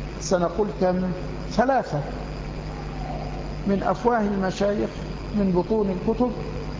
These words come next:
مما فتح الله عليه عمليا ونظريا. شغلت بجمعه النفس زمنا. انظر، كثيرا ما أقول لا داعي للتعجل،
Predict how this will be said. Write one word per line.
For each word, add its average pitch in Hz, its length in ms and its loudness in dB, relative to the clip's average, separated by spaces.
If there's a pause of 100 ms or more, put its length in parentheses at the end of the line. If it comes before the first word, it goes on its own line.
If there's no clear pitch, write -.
(200)
مما 214 320 4
فتح 240 420 0
الله 208 420 2
عليه 233 280 0 (1300)
عمليا 165 600 4 (480)
ونظريا. 165 720 4 (2750)
شغلت 233 640 2
بجمعه 226 680 2
النفس 220 480 2
زمنا. 185 480 2 (1700)
انظر، 165 400 4 (960)
كثيرا 196 380 6
ما 170 200 2
أقول 185 340 0
لا 175 140 4
داعي 170 340 2
للتعجل، 160 680 2